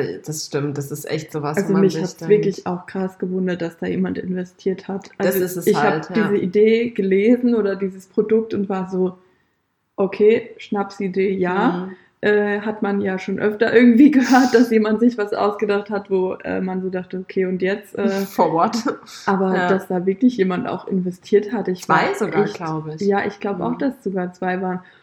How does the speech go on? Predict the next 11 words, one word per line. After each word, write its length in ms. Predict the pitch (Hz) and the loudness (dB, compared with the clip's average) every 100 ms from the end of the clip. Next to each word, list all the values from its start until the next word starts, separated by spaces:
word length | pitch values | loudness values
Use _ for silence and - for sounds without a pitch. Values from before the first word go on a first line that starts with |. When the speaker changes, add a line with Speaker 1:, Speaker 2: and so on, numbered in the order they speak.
| _ | _
Speaker 2:
Und 80 | 196 | -8
ich 100 | - | -4
war 220 | 196 - | -6 -4
echt 240 | - 226 247 | -4 -4 -4
überrascht, 520 | 233 208 226 269 - | -4 -4 -6 -8 -4
weil 300 | 202 190 - | -2 0 -4
ich 180 | - - | -10 -6
mir 100 | 202 | -2
nur 160 | 202 202 | 0 2
so 140 | 202 | 0
dachte 480 | 196 196 - 202 | 0 -6 -6 -6